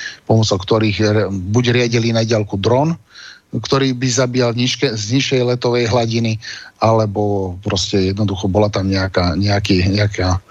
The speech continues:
akcia, ktorá sa ale nedokončila, pretože lietadlo padlo. E, to je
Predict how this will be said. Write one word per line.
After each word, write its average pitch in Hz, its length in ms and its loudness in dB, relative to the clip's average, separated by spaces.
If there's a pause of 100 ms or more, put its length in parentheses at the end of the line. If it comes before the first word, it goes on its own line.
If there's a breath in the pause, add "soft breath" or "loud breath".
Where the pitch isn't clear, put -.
(240 loud breath)
akcia, 117 560 2 (320 loud breath)
ktorá 110 240 2
sa 98 240 0
ale 101 160 -2
nedokončila, 110 720 -2
pretože 95 320 0
lietadlo 95 480 0
padlo. 92 440 0 (800 loud breath)
E, 110 120 4 (1500)
to 175 120 0
je 139 160 0